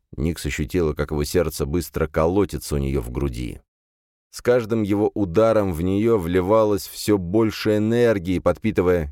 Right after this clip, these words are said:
бездонную бездну внутри. Он быстро пламя, а я — горелка. Подпитываемый его живительным источником, ее обуздывающий напев разгорелся еще ярче.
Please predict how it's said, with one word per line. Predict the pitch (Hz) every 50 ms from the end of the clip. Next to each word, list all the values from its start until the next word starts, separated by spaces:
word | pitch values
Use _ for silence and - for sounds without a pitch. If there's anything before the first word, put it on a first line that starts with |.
| -
бездонную | - 69 76 73 71 82 104 101 98 95 90 85
бездну | 78 95 98 90 71 80 90 82
внутри. | 76 92 92 85 - 95 80 73 62 53 - - _ _ _ _ _ _ _ -
Он | 64 78 92 95 87 78 73 _ _ -
быстро | 65 78 - - - - -
пламя, | - - 78 76 69 67 60 50 - - - _ _ _ -
а | 82 87
я — | 90 113 127 120 120 - _ _ -
горелка. | 80 78 87 82 80 80 76 62 53 53 - - 50 - - _ _ _ _ _ _ _ _ _ _ _ _ -
Подпитываемый | 73 76 - _ - 113 110 82 98 85 87 92 92 87 90 90 85
его | 73 69 82 87 95 98
живительным | 87 73 85 87 92 104 82 - 85 85 87 87
источником, | 85 - - 107 110 95 - - 85 80 76 - 57 52
ее | 60 62 73 85 95 107 107
обуздывающий | 104 98 127 131 110 98 107 104 110 113 98 - - 110
напев | 104 104 101 - 127 123 117 - - - -
разгорелся | - - 85 95 78 78 73 95 92 95 110 113 101 - - 95
еще | 90 92 90 78 - 101
ярче. | 87 73 71 92 85 76 - - - - - - 50 - -